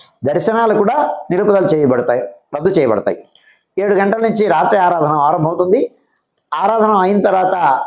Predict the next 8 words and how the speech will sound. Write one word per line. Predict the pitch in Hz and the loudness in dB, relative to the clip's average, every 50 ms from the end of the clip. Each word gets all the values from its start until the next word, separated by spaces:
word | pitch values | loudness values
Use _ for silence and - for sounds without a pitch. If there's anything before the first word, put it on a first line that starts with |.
| - | -4
ధూపం | - 147 180 196 240 233 | -2 -2 0 0 0 0
అయిన | 220 208 190 185 | 0 2 2 2
తర్వాత | 165 170 156 151 151 147 160 220 269 302 285 - - - - _ _ _ _ _ - | 2 2 0 0 0 0 0 -2 -2 -4 -6 -8 -12 -18 -20 _ _ _ _ _ -6
భగవద్ | 113 147 165 196 226 220 196 214 | -4 -2 -2 0 0 0 0 0
రామానుజుల | 220 214 208 214 208 202 190 190 196 190 180 180 | 0 2 2 2 2 2 2 2 2 2 2 0
తిరునక్ష | 165 151 160 190 202 185 - 208 | 0 0 0 0 0 0 0 -2
ప్రయుక్తమైనటువంటి | 202 202 - 180 180 175 175 - 170 160 160 151 165 165 - 143 139 | -2 -2 -2 -2 -2 -2 -2 0 0 0 0 0 0 -2 0 -2 -2
సేవాకాలం | - - 143 147 160 202 214 202 185 170 156 160 - - - - | 0 0 -2 0 0 0 0 0 0 0 0 0 -4 -6 -10 -12